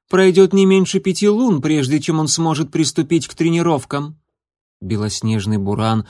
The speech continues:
одобрительно кивнул головой. "Ты не должен был нести сюда этого малыша, Огнегриф", проворчал он. "Он слишком нежен для суровой жизни племени".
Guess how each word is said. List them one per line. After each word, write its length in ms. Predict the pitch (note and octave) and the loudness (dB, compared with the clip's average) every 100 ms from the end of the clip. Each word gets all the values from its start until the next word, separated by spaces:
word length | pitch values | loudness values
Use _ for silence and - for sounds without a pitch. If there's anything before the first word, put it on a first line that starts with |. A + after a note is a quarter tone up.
| _ _ _ | _ _ _
одобрительно 760 | A#2 G2+ G#2+ A2+ A2+ B2 A#2 | -6 -4 -2 -2 -4 -2 -2
кивнул 420 | A2 A#2 A2+ A2+ A2 | -2 -4 -2 -2 -2
головой. 640 | G#2+ A#2+ A#2 G#2+ F#2 - _ _ _ _ _ _ | -4 -2 -2 -4 -6 -14 _ _ _ _ _ _
"Ты 140 | A#2+ | 2
не 160 | B2+ C#3 | 2 2
должен 580 | A#2+ C#3+ D#3 C3 D#3 D3+ | 2 2 2 0 -2 0
был 180 | D#3 | 0
нести 460 | D3+ D#3+ C3+ - D3+ | 0 -2 -4 -4 -4
сюда 320 | A#2+ C3 C3 | -2 0 2
этого 340 | B2+ B2 C3 C3 | 2 2 2 2
малыша, 640 | C3 C3+ C3 - E3 A#2+ | 2 0 -2 -2 0 0
Огнегриф", 680 | G2+ A2+ A2+ A#2+ B2+ G2 - - - | 0 -2 0 0 0 -2 -8 -20 -14
проворчал 680 | A#2 G#2+ G#2 G2+ - G#2 F#2 - | -6 -4 -4 -8 -8 -8 -10 -10
он. 300 | F#2+ E2+ - _ _ _ - | -12 -12 -20 _ _ _ -6
"Он 220 | G#2+ A#2+ | -2 -2
слишком 680 | - B2 C3+ - C#3 C#3 C3 | 0 0 0 0 -2 2 2
нежен 480 | B2+ C3+ C3 C#3 | 2 2 0 -2
для 180 | B2+ C#3 | 0 0
суровой 540 | B2 D3 C#3 C3+ B2+ B2+ | 0 -2 0 2 4 2
жизни 440 | A2+ B2+ A2+ C3 | 2 0 0 -2
племени". 800 | C3 C3+ A#2+ G2+ F#2 F2+ D#2 | 0 2 2 0 -6 -12 -16